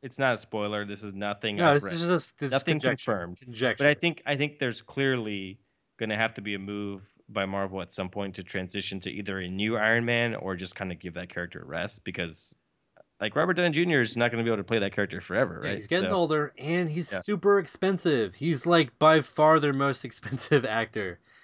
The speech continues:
Speaker 2: And he's
Speaker 1: Yeah.
Speaker 2: worth it. He's worth every penny, but, like, they can't be doing that forever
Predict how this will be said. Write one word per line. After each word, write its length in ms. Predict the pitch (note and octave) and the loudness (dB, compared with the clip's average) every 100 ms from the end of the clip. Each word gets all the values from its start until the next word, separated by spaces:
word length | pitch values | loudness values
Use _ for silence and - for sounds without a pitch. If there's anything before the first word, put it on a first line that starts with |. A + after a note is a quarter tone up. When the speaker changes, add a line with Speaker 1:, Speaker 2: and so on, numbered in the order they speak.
| _ _ A2+ | _ _ -6
Speaker 2:
And 160 | B2+ | 0
he's 100 | D#3+ | 6
Speaker 1:
Yeah. 140 | C3 E3 | 6 6
Speaker 2:
worth 200 | C4 - | 4 2
it. 80 | |
He's 180 | A#2 B2+ | 0 4
worth 200 | F3 E3+ | 6 6
every 200 | F#3 F#3 | 6 6
penny, 280 | F3+ E3+ C3 | 6 4 2
but, 180 | A2+ B2 | 0 0
like, 340 | C3 C3 A2 _ - _ _ _ _ - | 2 2 0 _ -20 _ _ _ _ -4
they 100 | D3+ | -4
can't 320 | - D#3+ D#3 | 0 2 2
be 100 | C#3+ | 2
doing 220 | C3 C#3 C3 | 2 4 4
that 160 | A#2+ | 2
forever 460 | - A2 G2 F2 | 2 0 0 -4